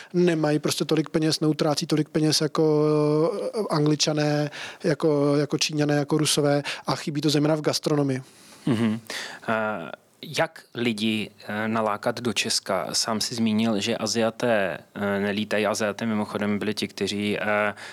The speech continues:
Speaker 2: se nebáli utrácet v České republice. Západní klientela je,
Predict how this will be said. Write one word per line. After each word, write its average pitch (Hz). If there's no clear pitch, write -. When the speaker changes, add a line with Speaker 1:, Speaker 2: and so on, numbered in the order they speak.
Speaker 2:
se -
nebáli 107
utrácet 110
v -
České -
republice. 104
Západní 104
klientela 98
je, 101